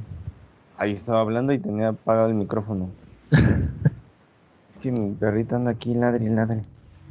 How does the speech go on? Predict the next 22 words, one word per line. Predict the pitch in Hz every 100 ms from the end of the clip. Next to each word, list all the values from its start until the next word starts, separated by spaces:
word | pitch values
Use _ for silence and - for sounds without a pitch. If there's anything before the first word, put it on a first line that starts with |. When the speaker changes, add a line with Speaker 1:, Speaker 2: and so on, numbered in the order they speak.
| - -
Speaker 2:
Ah, | 170
no | 170
importa, | 160 147 139 117
amigo. | 107 107 - -
Todo | - 143
el |
mundo | 143
se | 139
puede | - 120
quitar | 120 - 110
de | 113
fondo. | - 107 104 110 -
Los | 110 113
ruidos | 117 120
de | 110
fondo | - 110
se | 113
pueden | 113 107 104
quitar. | - 98 - - _ _ _ _ - _ - - - _ _ _ _ _ _ _ - - - - - - _ _ - _ _ _ _ _ _ _ _ _ - - - - - - - - _ _ _ _ _ _ _ - - 117 113 110
Este, | - _ _ 110
a | 101 110 - 110
ver. | 110 110 113